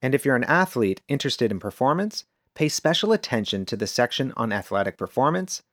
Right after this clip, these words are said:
and check out our advice for athletes at the end of the recording. And of course, if you're a fitness pro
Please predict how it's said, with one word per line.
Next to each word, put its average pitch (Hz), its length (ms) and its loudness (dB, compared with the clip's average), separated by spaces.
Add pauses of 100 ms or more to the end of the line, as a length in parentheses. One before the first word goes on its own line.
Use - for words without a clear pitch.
(120)
and 131 140 0
check - 180 2
out 180 160 4
our 175 120 6
advice 104 360 2
for 120 200 0
athletes 139 600 0
at 127 120 0
the 135 100 0
end 104 140 0
of 95 80 -2
the 104 80 -2
recording. 120 560 0 (1000)
And 123 140 2
of - 80 -2
course, 135 220 4
if 120 160 -6
you're 110 100 4
a 95 40 -2
fitness 151 360 2
pro 127 500 4